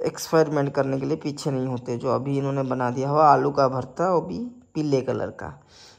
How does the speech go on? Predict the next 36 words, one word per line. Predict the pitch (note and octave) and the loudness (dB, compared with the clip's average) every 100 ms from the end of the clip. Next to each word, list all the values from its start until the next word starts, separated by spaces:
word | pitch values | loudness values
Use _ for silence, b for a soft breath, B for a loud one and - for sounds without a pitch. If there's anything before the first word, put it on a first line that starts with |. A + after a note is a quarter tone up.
| B | B
तो | E3 F3 | 4 4
इसको | E3+ F3+ | 2 0
बिहार | D3+ D3+ D3+ E3 | 2 4 6 6
में, | E3 D#3+ D#3 D3+ C#3+ | 4 2 2 2 0
बिहार | C#3 C#3+ E3 | 4 6 6
में | E3 | 6
कहा | D#3 D3 | 4 4
जाता | D3 C#3+ E3 | 4 2 0
है | G#3+ - B B B B B - | 0 -6 B B B B B 2
आलू | C3+ D3 | 2 4
का | D#3 | 2
चोखा | D#3+ - C3+ - C3+ F#2+ | 2 2 0 0 -2 -2
और | E2+ C3 | 0 -2
हम | C3+ D#3 | -2 -2
कहते | E3 D#3+ D3 | -2 -4 -4
हैं | C#3+ | -6
इसे | C#3+ F3 | 0 4
आलू | B2 C3+ C3+ | 6 4 2
का | D3 | 2
भरता। | C3+ - C#3 - C3 | 0 -2 -6 -4 -2
और | E2 B2 | 2 6
आप | C3+ E3+ G3+ | 8 8 8
लोगों | G3 F3+ F3 | 2 -2 0
का | E3 | 0
वहाँ | D#3 D3 | 0 -2
पे | C#3+ | -4
इसे | C#3+ C#3+ C3+ | -6 -8 -8
क्या | - D3 | 0 2
कहते | D3+ B2+ - D3 | 2 -6 -6 -8
हैं | F#3 | -6
comment | C#3+ C3+ B2+ | -6 -6 -4
box | B2 B2 - | -6 -8 -10
में | F3 G3+ | -12 -8
comment | C3+ A2+ A#2+ | -6 -6 -8
करके | A#2+ B2+ | -10 -12
बताइए। | A#2+ A#2+ F#2+ - - | -12 -12 -16 -14 -18